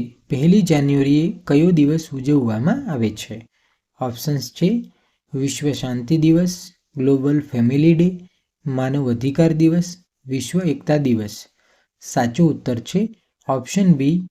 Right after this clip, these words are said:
ગ્લોબલ ફેમિલી ડે. નેક્સ્ટ ક્વેશ્ચન, વિશ્વમાં સૌથી પહેલા વર્ષ બે હજાર છવ્વીસનું સ્વાગત કરનાર દેશ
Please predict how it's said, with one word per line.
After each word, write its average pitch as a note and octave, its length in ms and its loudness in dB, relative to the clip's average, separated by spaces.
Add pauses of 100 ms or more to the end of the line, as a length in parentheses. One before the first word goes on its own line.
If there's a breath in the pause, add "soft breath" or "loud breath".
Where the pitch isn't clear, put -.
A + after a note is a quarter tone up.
(140)
ગ્લોબલ C#3 440 4
ફેમિલી C3 600 -2
ડે. A#2 200 -2 (460)
નેક્સ્ટ D#3 240 -2
ક્વેશ્ચન, C#3 440 -2 (720 soft breath)
વિશ્વમાં G3+ 560 2
સૌથી E3+ 400 2
પહેલા D3+ 480 0 (300 soft breath)
વર્ષ E3 340 0
બે C#3+ 60 0
હજાર D3 340 0
છવ્વીસનું C#3+ 720 0
સ્વાગત C#3+ 540 -4
કરનાર C3+ 420 -6
દેશ C3+ 320 -4